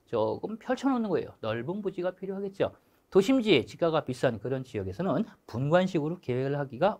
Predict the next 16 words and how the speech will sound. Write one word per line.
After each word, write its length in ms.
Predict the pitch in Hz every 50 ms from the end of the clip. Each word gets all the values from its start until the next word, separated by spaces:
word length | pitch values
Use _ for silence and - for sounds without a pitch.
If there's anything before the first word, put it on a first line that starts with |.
| _ _
어렵다라는 960 | - 127 127 131 120 98 104 165 196 190 - 196 180 180 190 190 180 180 190
거예요. 180 | 190 165 117 -
왜요? 240 | - 170 208 240 233 - _ _ _ _ _
부지를 400 | _ - 143 123 127 135 160 196
그만큼 400 | 196 135 127 120 - - 135 131 - _ _ _
비싸게 440 | - - - - 180 165 156 151 127
주고 200 | 127 113 113 117
사가지고 640 | - - 98 101 110 - 202 208 - 98 135 190 - - - _ _ _ _
낮게 360 | - - - - _ - 139
해가지고 500 | 131 123 117 110 98 107 131 190 226 - _
넓게 240 | - - 90 - -
펼치면은 540 | - - 156 156 - 113 92 95 135 196 - - _ _ _ _ -
효율적이지 400 | - 233 240 233 - - - -
못하죠. 560 | - 208 202 196 - 113 - 220 185 - - - _ _ _ _ _ _
그죠? 240 | _ - 110 156 - - _ _ _ _ _ _ _ _ _ _ _ _ _ _ _ _
그래서 340 | - 123 113 - 175 180